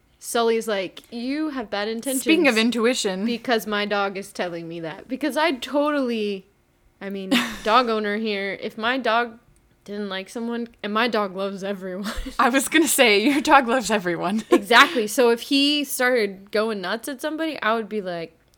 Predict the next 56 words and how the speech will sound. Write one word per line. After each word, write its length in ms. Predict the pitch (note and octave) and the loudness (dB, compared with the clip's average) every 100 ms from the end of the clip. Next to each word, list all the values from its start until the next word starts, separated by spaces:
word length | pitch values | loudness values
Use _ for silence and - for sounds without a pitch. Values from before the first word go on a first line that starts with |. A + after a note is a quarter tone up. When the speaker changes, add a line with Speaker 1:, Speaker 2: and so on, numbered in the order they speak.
| - _ _ | -18 _ _
Speaker 1:
"What's 280 | A3 C4 - | -18 -18 -16
wrong 160 | C4 | -16
with 80 | D4 | -12
Speaker 2:
Something's 380 | C4+ F#3 F3 G3 | -8 -8 -8 -6
not 140 | - F#3+ | -8 -8
Speaker 1:
you?" 40 | |
Speaker 2:
right. 220 | - G3 A3+ - - - | -10 -10 -12 -14 -18 -8
Speaker 1:
<laughs> 100 | B3 - - - | -8 -8 -16 -16
Speaker 2:
Yeah. 380 | G3 F3 D#3+ G3+ - - | -14 -12 -12 -14 -18 -2
After 380 | C4 B3 - G4 | 0 4 10 10
the 200 | C#4+ - | 10 4
eerie 180 | B3+ A3+ | 4 4
music, 300 | G#3 G3+ G#3+ | 2 0 2
well, 100 | B3 | 2
in 120 | D4+ F#4 | 4 4
the 60 | - | 2
prayer, 360 | - C#4 B3+ | 2 4 4
he 140 | A#3+ A#3 | 2 0
says 320 | - G#3 G#3 | 0 0 0
something 640 | - G3 F#3 F3+ F3+ F#3 F3+ - - - | 0 -4 -4 -8 -8 -10 -12 -20 -20 -8
that 120 | - | -6
kind 200 | - A#3 | 0 0
of 80 | G#3+ | 2
alludes 400 | G3+ F#3+ G3 - | 0 0 -2 -2
to 60 | - | -4
the 80 | F#3+ | -4
fact 300 | - E3+ - | 0 0 -2
that 80 | F3+ | -8
he's 200 | F#3 F3 | -6 -4
staying. 520 | - G#3+ G3 F3+ F3+ | -2 -2 -2 -2 -4
And 80 | F#3 | -4
they, 140 | G#3 - | -4 -4
they 200 | G3+ G#3 | -4 -2
straight 220 | - A#3 | -2 -2
up 80 | G#3 | 0
ask, 480 | F3+ F#3 F3+ - - | 2 2 2 -4 -10
you 60 | F#3 | -8
know, 200 | F3 F3+ | -6 -8
like, 160 | - - - | -10 -14 -14
"Does 160 | - F3+ | -8 -6
that 160 | F3 F3 | -4 -6
mean 160 | F3 | -10
you're 100 | E3+ | -10
staying?" 560 | D#3+ - F3 F3 A#3 D4 - - - - - - | -12 -12 -10 -8 -8 -10 -14 -20 -20 -20 -20 -8
And, 580 | A3+ G#3 F#3+ F#3+ F#3 - _ - | -4 -4 -4 -8 -10 -14 _ -6
and 100 | G#3+ | -4
he 80 | A#3 | 0
says, 340 | D4 D4 C4 | 0 0 2
"No, 280 | B3 A3+ G#3 | 2 4 4
I'm 120 | A3+ | 4
not 180 | G#3 G#3+ | 2 -2
staying, 600 | - - G3 F3+ F#3 A3 | -4 -4 -4 -4 -8 -8
but 140 | G3+ F3+ | -6 -4
I'm 180 | F3+ F#3+ | -4 -6
gonna 180 | F#3 F3+ | -8 -8
take 240 | G#3+ F#3+ | -8 -10